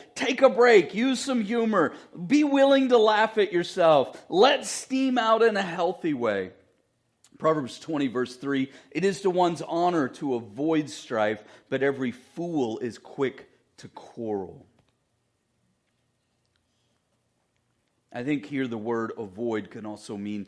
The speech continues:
to cease or stop, not just to try to keep your mouth shut and let it build up on the inside. Number two, don't fuel the flames. Don't fuel the flames.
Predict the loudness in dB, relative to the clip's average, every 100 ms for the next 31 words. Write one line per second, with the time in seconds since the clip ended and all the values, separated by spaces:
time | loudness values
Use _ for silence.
0 | -16 _ -20 -18 -16 -14 -12 -12 -14 -18
1 | -18 -18 -16 -18 -14 -14 -14 -18 _ _
2 | _ _ _ _ _ -8 -8 -8 -10 -12
3 | -14 -20 -14 -10 -8 -10 -14 -18 _ _
4 | _ -14 -14 -14 -12 -12 -12 -12 -10 -10
5 | -12 -10 -12 -10 -10 -12 -12 -20 -18 -20
6 | -20 -20 -20 -20 -20 -20 _ _ _ _
7 | _ _ _ -8 -4 -2 -4 -2 2 2
8 | 0 -14 _ -2 2 2 -2 0 4 4
9 | 2 0 0 0 -2 -8 -16 _ _ _
10 | _ _ _ _ _ _ _ 2 2 2
11 | 4 4 2 0 0 0 -2 -10